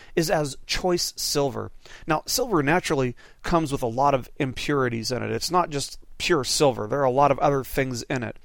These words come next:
When it's raw, it's hardly choice silver. It's only by putting a chunk of silver through a process of refinement that it becomes choice. In ancient times, silver would be heated until it became liquid. And when this happened, the impurities would come to the surface.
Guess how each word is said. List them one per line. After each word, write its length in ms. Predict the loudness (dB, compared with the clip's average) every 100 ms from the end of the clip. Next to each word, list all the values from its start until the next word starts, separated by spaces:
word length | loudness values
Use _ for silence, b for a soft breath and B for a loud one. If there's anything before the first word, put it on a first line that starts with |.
| B B B 0
When 120 | 2
it's 140 | 2
raw, 440 | 0 4 4 4 0 -6 b b
it's 180 | 0 0
hardly 500 | 2 2 2 -2 -4 -8
choice 540 | 0 2 2 2 -4
silver. 480 | -6 0 0 0 -6 B B B
It's 140 | 0 4
only 220 | 4 4
by 140 | 2
putting 400 | 0 2 2 2 -4
a 60 | -6
chunk 320 | -2 -2 -2
of 100 | -4
silver 340 | 0 2 0
through 220 | -4 -2
a 60 | -2
process 580 | -2 -6 -4 -2 -2 -2
of 120 | -4
refinement 600 | -6 -2 0 0 -4 -8 B B B
that 120 | 0 2
it 80 |
becomes 560 | 2 0 0 0 -2 -10 -12
choice. 460 | -4 0 0 -2 -8 B B -4
In 100 | 0
ancient 380 | 0 0 -4 -2
times, 340 | 0 0 -2 -8
silver 320 | 0 2 4
would 140 | 4
be 100 | 2
heated 480 | -4 -2 2 2 0 -6 -6
until 260 | -2 0
it 80 | 0
became 380 | -2 -4 -4 -2
liquid. 420 | -4 -4 -8 -10 B B B
And 80 | 0
when 120 | 2
this 180 | 2 0
happened, 400 | -2 -2 -6 -8 b b -2
the 120 | 0
impurities 600 | 0 0 2 2 0 -2
would 120 | -6
come 220 | -4 -4
to 80 | -4
the 100 | -6
surface. 500 | -4 -2 -2 -6 -8